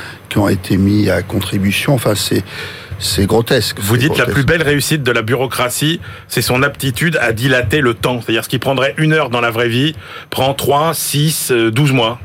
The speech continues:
Speaker 1: Oui, oui, on dit, euh, que pour Dieu, un jour, c'est mille ans. La bureaucratie n'en est pas encore arrivée là.
Speaker 2: <laughs>
Speaker 1: Euh, néanmoins, je, je cite un chiffre aussi, euh, pour l'Hôtel Dieu, le nouvel Hôtel Dieu,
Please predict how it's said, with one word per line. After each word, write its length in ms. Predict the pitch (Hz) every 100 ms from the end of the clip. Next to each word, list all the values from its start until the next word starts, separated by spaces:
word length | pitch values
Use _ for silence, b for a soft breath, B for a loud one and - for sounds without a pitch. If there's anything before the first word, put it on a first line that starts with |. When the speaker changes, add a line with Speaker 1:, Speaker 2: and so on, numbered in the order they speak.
| -
Speaker 1:
Oui, 120 | - 113
oui, 180 | 98 92
on 120 | 101
dit, 260 | 107 117
euh, 100 | 107
que 140 | 101 110
pour 300 | 92 110 101
Dieu, 260 | 101 120
un 100 | 107
jour, 280 | 107 123 117
c'est 160 | - 107
mille 260 | 110 110
ans. 160 | 131 160 - B B B -
La 100 | 95
bureaucratie 720 | 107 110 107 104 107 - 143
n'en 180 | 113 101
est 140 | 101
pas 140 | - 117
encore 300 | 104 120 95
arrivée 320 | 95 92 101
là. 180 | 117 175
Speaker 2:
<laughs> 40 | - B B B B -
Speaker 1:
Euh, 240 | 107 95
néanmoins, 460 | 95 104 110 113 143
je, 120 | 113 -
je 160 | 104
cite 300 | 98 - -
un 100 | 113
chiffre 380 | 113 - 190 -
aussi, 400 | 104 - 180 117
euh, 80 | 98 -
pour 180 | 101
l'Hôtel 380 | 107 107 113 104
Dieu, 160 | 101 104
le 120 | 92
nouvel 300 | 101 104 110
Hôtel 320 | 98 92 104
Dieu, 300 | 101 113 113